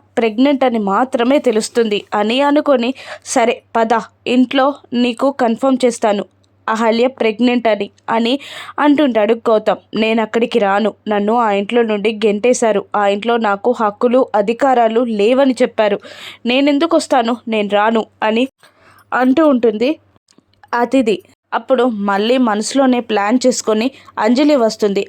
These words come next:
అంజలి చెకప్ చేస్తుంది. "అంజలి నీ ఫ్రెండే కదా, అంజలి చెప్తే నువ్వు నమ్ముతావు కదా," అని అంటూ ఉంటాడు గౌతమ్. "సరే ఓకే, నేను వస్తాను, మాతో పాటు నువ్వు కూడా రా అతిథి,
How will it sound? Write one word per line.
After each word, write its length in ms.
అంజలి 480
చెకప్ 360
చేస్తుంది. 520
"అంజలి 500
నీ 120
ఫ్రెండే 400
కదా, 240
అంజలి 340
చెప్తే 400
నువ్వు 240
నమ్ముతావు 500
కదా," 260
అని 300
అంటూ 280
ఉంటాడు 320
గౌతమ్. 520
"సరే 420
ఓకే, 360
నేను 220
వస్తాను, 460
మాతో 360
పాటు 400
నువ్వు 220
కూడా 300
రా 140
అతిథి, 540